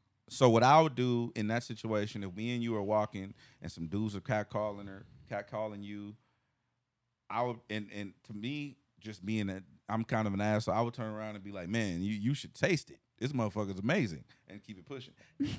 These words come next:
Speaker 1: For me, that would dishevel niggas enough to be like, "Wait, what did he just say?" And then,
Speaker 2: <laughs>
Speaker 1: you know what I'm saying? That's just, you know, you jazz hand, you could jazz hands to niggas.
Speaker 2: Oh, okay.
Speaker 1: Just, "Hey, look over here," and the rabbit be over here.
Speaker 2: Confusion.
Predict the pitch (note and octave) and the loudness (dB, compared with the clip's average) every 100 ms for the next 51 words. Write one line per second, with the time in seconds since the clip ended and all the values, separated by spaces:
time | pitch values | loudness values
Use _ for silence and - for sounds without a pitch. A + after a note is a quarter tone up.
0 | - A#3+ A#3 C3 D3+ C3+ A#2+ G2 G2+ - | 2 2 4 4 6 8 8 6 -2 -2
1 | C3 A2+ G#2+ G#2 G2+ G#2+ G#2+ G#2 F2+ - | -2 0 -2 0 2 2 2 2 -2 -18
2 | _ - G2+ F#2+ D#2+ F#2 E3 A3+ A#3 F3 | _ -8 -4 -2 0 2 4 2 0 -2
3 | - F3+ G#3 B3+ - - _ _ - G#2+ | 2 4 4 2 -6 -20 _ _ -12 -10
4 | G#2+ G#2 - - - G#5 A5 - E5+ - | -8 -2 -4 -4 -18 -20 -20 -4 -4 -4
5 | G5+ - - - G2+ G2+ G#2 G#2+ G#2+ F#2+ | -12 -12 -20 -8 -4 -4 -4 -2 0 -2
6 | D#2+ G2+ A#2 G#2+ - _ _ _ _ _ | -2 -2 0 -2 -8 _ _ _ _ _
7 | - G2+ G2 G2+ F#2+ A#2+ G#2+ G#2+ G2 C3 | -4 0 4 2 4 4 4 2 0 2
8 | C#3+ G#2+ B2 A#2 G#2 F#2+ F2 D#2 G#2 E2 | 2 4 4 4 2 0 0 -2 -2 -2
9 | C#2 - - _ - G3+ G#3 G3+ F#3+ A3 | -6 -10 -20 _ -8 0 2 2 -2 -4
10 | A3 F3+ F#3 F3+ _ _ _ _ _ _ | -4 -2 -4 -6 _ _ _ _ _ _
11 | E2+ E2 A#2+ B2 B2+ B2 A#2+ C3+ G#2+ F2 | -4 2 2 2 0 0 0 0 0 0
12 | E2 D2 G2 G2 D#2 F2+ F2 F2+ G2 - | 0 0 -2 -4 -6 -10 -6 -2 -2 -4
13 | - - _ _ - _ - _ _ _ | -12 -20 _ _ -20 _ -20 _ _ _
14 | - G#3 B3 A#3 G3 F3 E3+ | -4 -2 4 6 6 2 0